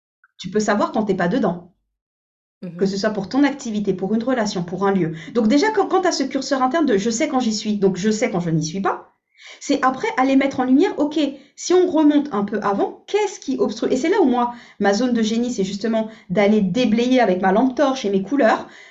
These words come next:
Speaker 1: d'aller voir c'est quoi ce nœud. Et on va le mettre en couleur et on va dénouer, on va voir en détail. Ok, il y a ce sujet, ce sujet, ce sujet. Et ensemble,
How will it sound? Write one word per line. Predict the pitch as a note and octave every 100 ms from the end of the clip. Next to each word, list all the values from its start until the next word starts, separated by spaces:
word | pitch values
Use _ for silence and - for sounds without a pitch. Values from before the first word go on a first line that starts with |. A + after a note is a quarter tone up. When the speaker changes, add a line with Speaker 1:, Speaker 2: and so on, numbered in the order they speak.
| _ -
Speaker 1:
d'aller | G#3+ B3
voir | A3 D4 F#4+ - -
c'est | -
quoi | - D#4+
ce | D#4
nœud. | B3 A3+ A3 -
Et | G3
on |
va | F#3+
le | G#3
mettre | D4 C4+
en |
couleur | B3+ A3+ G#3 G3+
et | G3+
on | F#3+
va | G#3
dénouer, | F#3+ C4 D4 C#4 B3
on |
va | A3 C#4+
voir | F4+
en | D#4
détail. | B3+ B3+ A3 A3 - _ -
Ok, | - B3+
il | B3 -
y | F#3+
a |
ce | F#3+ A3+
sujet, | G#3+ G3+ F#3+
ce | F#3+
sujet, | G3 F#3+ F#3+
ce | -
sujet. | - G3 G3
Et | G3 F#4
ensemble, | F#4+ A3 G#3+ G#3+